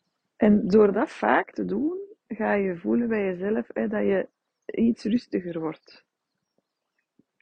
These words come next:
Wat kan je nog doen? Je kan bijvoorbeeld ook nog op blote voeten lopen.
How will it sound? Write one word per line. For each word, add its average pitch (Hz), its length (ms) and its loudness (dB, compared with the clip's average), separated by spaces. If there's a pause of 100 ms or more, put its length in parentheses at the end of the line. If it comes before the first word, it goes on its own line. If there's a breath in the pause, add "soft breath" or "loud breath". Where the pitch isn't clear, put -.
(1600 loud breath)
Wat 208 120 -8
kan 208 180 0
je 196 60 2
nog 202 200 -2
doen? 226 160 4
Je 202 80 4
kan 190 140 -6
bijvoorbeeld 165 320 -6
ook - 160 -8
nog 170 140 -6
op 165 100 -6
blote 170 320 -4
voeten 240 300 -2
lopen. 214 460 -2